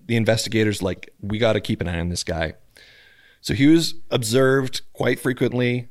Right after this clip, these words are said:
They followed him. They made sure that they were trailing him lots of places, and they were watching him closely. And he made repeat visits to a park where he would, like,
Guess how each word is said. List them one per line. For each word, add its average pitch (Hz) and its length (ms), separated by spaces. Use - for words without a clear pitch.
They 104 220
followed 117 540
him. 120 340
They 92 160
made 98 240
sure 107 120
that 95 120
they 95 100
were 95 200
trailing 110 440
him 110 180
lots 98 240
of - 80
places, 101 460
and 95 80
they 95 80
were 104 100
watching 95 420
him 92 140
closely. - 500
And 110 340
he - 180
made 160 340
repeat - 420
visits 120 360
to - 120
a 101 40
park - 540
where 104 180
he 104 280
would, 98 480
like, 104 220